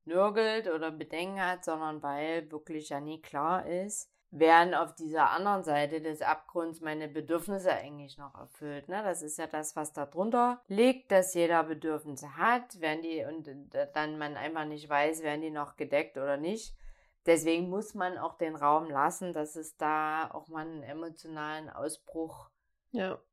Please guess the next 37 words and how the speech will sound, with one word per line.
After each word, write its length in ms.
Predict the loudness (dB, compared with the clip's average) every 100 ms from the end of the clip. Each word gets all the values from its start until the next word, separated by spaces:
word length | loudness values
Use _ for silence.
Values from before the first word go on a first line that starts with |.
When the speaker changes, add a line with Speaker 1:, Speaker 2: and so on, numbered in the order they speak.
| _
Speaker 1:
geben 320 | 8 10 6
kann, 600 | 2 4 4 2 0 -2 2
weil 280 | 8 8 8
das 160 | 0
einfach 380 | -2 -2 -2 -2
dahinter 420 | 0 0 0 -4
steht 560 | -8 -6 -4 -2 -4 -4
und 140 | -6
man 140 | -6 -4
kann 220 | -2 -2
sich 220 | -4 -6
auch 220 | -6 -6 0
da 280 | 10 10 10
selbst 640 | 6 6 6 6 0 -10 _
gut 300 | -4 -4 -4
helfen 540 | 4 10 10 8 -4
als 320 | -2 -4 -6
Führungskraft, 800 | 0 2 2 0 -8 0 0 0
indem 280 | -4 -4 -2
man 140 | -4 -4
da 80 | -4
mal 200 | -4 -8
auf 100 | -10
die 140 | -12
Suche 320 | -10 -6 -6
geht, 260 | -4 -4 -2
was 220 | -4 -4
denn 160 | -8 -10
eigentlich 340 | -10 -12 -12
die 120 | -14
Bedürfnisse 720 | -12 -8 -6 -6 -6 -8 -8
sind. 280 | -4 -4 -2
Und 140 | -6 -6
wenn 140 | -8
man 180 | -10 -12
sie 140 | -12
rausfindet, 760 | 0 2 2 0 -2 -2 -4